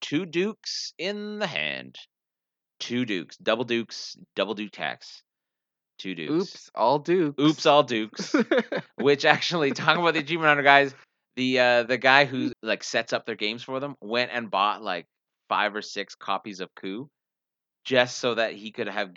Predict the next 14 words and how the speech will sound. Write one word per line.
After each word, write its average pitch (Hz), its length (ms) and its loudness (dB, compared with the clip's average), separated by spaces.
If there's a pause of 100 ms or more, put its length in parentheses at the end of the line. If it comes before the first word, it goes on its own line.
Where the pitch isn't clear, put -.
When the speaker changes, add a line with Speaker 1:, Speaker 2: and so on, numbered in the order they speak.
(100)
Speaker 1:
he 98 380 -16
put, 113 260 -6 (380)
he 98 100 -18
set 117 280 -4
up 123 120 -2
a 117 60 -4
game 104 300 -6
for 98 160 -10
them 90 240 -10 (300)
where 90 300 -10 (120)
it 95 60 -10
was 92 140 -10
all 87 240 -6
dukes. - 480 -16